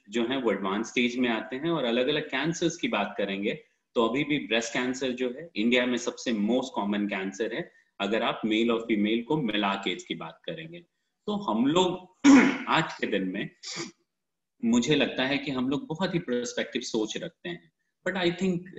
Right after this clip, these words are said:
रिलेटिविटी की कमी होती है। हमें अच्छी जगह सबको अच्छी लगती है and we are very happy about it।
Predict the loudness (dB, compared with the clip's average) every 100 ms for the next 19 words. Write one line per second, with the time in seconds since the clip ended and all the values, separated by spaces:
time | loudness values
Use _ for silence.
0 | -2 2 2 2 0 0 -2 -4 -2 0
1 | 0 0 -4 -6 -8 -8 -8 -4 0 0
2 | -2 -8 _ _ -6 0 2 2 2 0
3 | -2 -2 0 0 0 -2 -4 -8 -10 -10
4 | -14 _ _ 0 4 4 4 2 0 -4
5 | -4 0 2 0 0 -6 -10 -14